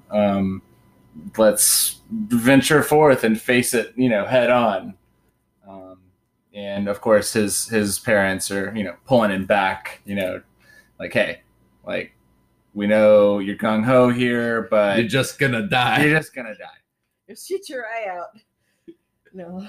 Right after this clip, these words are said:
Speaker 2: I've gotta say, Eren struck me initially as, like, s-, kinda pretty, pretty extra. He's pretty melodramatic, but, um, I will say I, yeah, like Jeff said, I respect his principles,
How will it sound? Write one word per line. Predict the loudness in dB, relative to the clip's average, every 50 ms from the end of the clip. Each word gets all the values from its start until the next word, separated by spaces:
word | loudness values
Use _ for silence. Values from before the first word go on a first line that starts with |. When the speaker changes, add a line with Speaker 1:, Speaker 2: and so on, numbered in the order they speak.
| -18 -20 _ _ _ _ _ _ -14
Speaker 2:
I've | -14 -12 -10
gotta | -10 -10 -8 -10
say, | -2 0 2 4 4 4 4 2 2 -2 -6 -14 -20 -20 -20 -20 -20 -6 -2
Eren | 2 2 2 2 2 -2 -4 -6
struck | -8 -10 -10 -8 -8 -8 -8 -8
me | -6 -4 -4 -4 -4 -6 -6
initially | -8 -8 -10 -10 -10 -8 -6 -6 -6
as, | -6 -8 -10 -12
like, | -12 -12 -14 -16 _ _ _ _ _ _ _ _ _ _ _ _ _
s-, | -18 -14 -14 -14 -14 -16 _ _ _ -2
kinda | 0 2 2 2 0 0 0
pretty, | 2 4 4 4 4 2 0 -4 -8 -14 -18 -20 _ _
pretty | -8 -4 -4 -2 -2
extra. | -4 -6 -8 -10 -10 -8 -6 -6 -6 -8 -12 _ _ _
He's | -14 -14 -10
pretty | -8 -8 -6 -4
melodramatic, | -4 -2 -2 -2 -2 -2 -4 -4 -4 -4 -6 -6 -8 -8 -6
but, | -6 -6 -6 -6 -8 -10
um, | -8 -8 -6 -4 -4 -2 -2 -4 -4 -8 _ _ _ _ _ _ _ _ _ _ _ -4
I | 0
will | 2 4 4 2
say | 2 0 -2 0 0 2
I, | 0 0 -2 -4 -6 -10 _ _ _ _ _ _ _ -6
yeah, | -4 -2 -2 -2
like | -4 -6 -6 -6 -6
Jeff | -6 -8 -8
said, | -6 -4 -4 -2
I | -2 -2
respect | -4 -4 -6 -6 -4 -4 -4 -4 -4
his | -6 -6 -4
principles, | -2 0 0 0 0 0 0 2 2 0 -2 -6 -12 -18